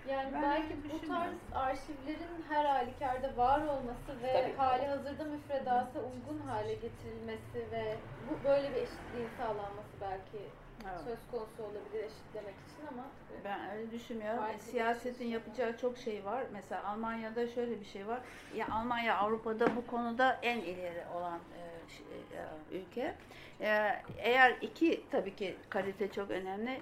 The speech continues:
Speaker 2: İki kişi en sonda jüride, e, kendini gösteriyorsa,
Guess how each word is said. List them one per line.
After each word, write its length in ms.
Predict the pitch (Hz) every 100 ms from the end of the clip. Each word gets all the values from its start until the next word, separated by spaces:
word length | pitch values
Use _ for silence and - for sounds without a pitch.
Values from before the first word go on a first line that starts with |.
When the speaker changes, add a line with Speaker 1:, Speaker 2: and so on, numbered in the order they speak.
| -
Speaker 2:
İki 460 | 190 - 320 262 -
kişi 320 | - 233 - 269 254 - -
en 180 | 185 202
sonda 560 | 196 202 202 202 202 185
jüride, 580 | 180 208 190 180 190 175 - 170
e, 200 | 175 170 160 - -
kendini 380 | 214 175 180 185
gösteriyorsa, 800 | 190 190 220 226 175 - 330